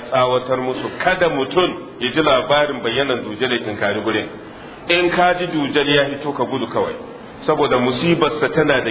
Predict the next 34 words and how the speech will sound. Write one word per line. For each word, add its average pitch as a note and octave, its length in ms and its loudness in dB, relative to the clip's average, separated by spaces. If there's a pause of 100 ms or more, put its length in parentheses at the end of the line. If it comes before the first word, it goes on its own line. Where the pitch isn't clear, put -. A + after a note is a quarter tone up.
girma, B2 400 2
saboda F3 300 2 (100)
girman A#3+ 320 4
musibarsa E3+ 580 0 (460)
yasa E3+ 560 2
annabawa D#3+ 480 2
suke D#3 240 -6
gargadin C3+ 400 0
al'ummarsu." B2 540 -2 (440)
Kowane A3 460 6 (160)
annabi D#3 400 0
ya C3+ 80 2
zo, A#2+ 160 -2 (160)
duk G#3 100 2
da F#3 140 0
cewa E3 320 4
Dujal C#3+ 320 0
zai E3 80 4
zo D3+ 160 2
ne D3 80 4
a B2+ 160 2
ƙarshen D3 320 0
zamani, E3+ 440 4 (920)
amma A2+ 320 0
kowane D#3+ 280 4
annabi B2+ 360 2
ya C3 80 4
taho C#3 200 2
sai C#3+ 160 0
ya C#3+ 160 4
ma C3+ 120 0 (120)
al'ummarsa C#3 560 0
gargadi A#2+ 520 0
saboda B2+ 400 2